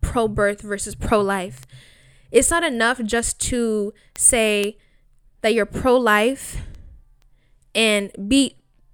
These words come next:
truly pro-birth only. Like, to be, like,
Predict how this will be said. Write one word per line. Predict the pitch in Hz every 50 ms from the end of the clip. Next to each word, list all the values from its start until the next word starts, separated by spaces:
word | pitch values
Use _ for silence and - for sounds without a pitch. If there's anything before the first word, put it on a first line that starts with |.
| _ -
truly | - - - - 359 339 311 302 277
pro-birth | - - - 262 254 214 202 196 208 208 175 - 208 - - - -
only. | - 208 202 196 190 175 160 151 - 233 - - - - _ _ _ _ _ _ _ _ _ _ _ _ _ _ _ _ _ _ _ _ _ _ _ _ _ _ _ _ _ _ _ _ _ _ _ _ _ _ _ _ _ _ _ _ _ _ _ _ _ _ _ _ _ _ _ _ _ _ _ _ _ -
Like, | - 170 208 -
to | - 269
be, | 226 269 269 170
like, | 180 226 247 247 220 -